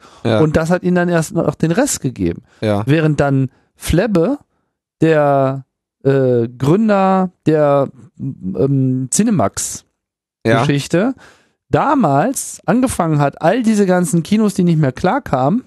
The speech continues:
Speaker 2: diese, vor allem die Programmkinos, alle aufzukaufen und als Programmkinos für Liebhaber aufzumachen mit ordentlichem Ambiente und irgendwie gemütlichen Kinositzen und einfach alles in ordentlich, schönes Programmheft.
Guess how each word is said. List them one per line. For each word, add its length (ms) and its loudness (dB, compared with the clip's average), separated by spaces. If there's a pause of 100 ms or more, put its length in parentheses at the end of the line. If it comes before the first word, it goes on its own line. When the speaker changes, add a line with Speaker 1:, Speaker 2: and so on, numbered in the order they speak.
Speaker 2:
diese, 140 0
vor 220 -2
allem 160 0
die 80 -2
Programmkinos, 720 0
alle 240 0
aufzukaufen 880 -2 (580)
und 140 0
als 160 -2
Programmkinos 840 0
für 140 -2
Liebhaber 760 -2 (340)
aufzumachen 600 0
mit 140 0
ordentlichem 760 0
Ambiente 920 0
und 360 0
irgendwie 640 0
gemütlichen 560 0
Kinositzen 840 0
und 220 0
einfach 540 -6
alles 240 0
in 140 -2
ordentlich, 460 0
schönes 240 0
Programmheft. 600 -2